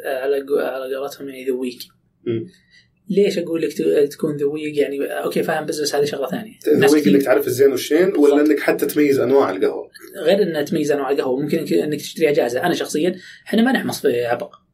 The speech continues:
Speaker 2: إيه.
Speaker 1: حاليًا، يعني، في الوقت الحالي، إحنا ما نح-، نحمص في عبق لأن عندنا، آه، شغلات ممكن نبدينها، يعني، قبل، قبل الحمص.
Speaker 2: إيه.
Speaker 1: إحنا نشتريها من برا، بس قبل ما نشتري من برا،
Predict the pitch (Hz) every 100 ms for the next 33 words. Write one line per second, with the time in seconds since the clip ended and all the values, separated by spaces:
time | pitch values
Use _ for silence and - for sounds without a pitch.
0 | - 107 107 _ _ - 151 165 139 123
1 | 120 - 151 - - 147 - 214 175 175
2 | - - 170 - 147 - 156 202 202 180
3 | 180 170 185 165 160 156 151 151 147 -
4 | 139 131 131 156 165 160 147 143 151 147
5 | 143 139 143 147 151 143 117 120 113 120
6 | 131 131 131 135 135 - 120 - - -
7 | - 117 113 - - 196 196 262 247 151
8 | 143 - - - 185 226 220 202 196 139
9 | 123 143 - 147 127 113 -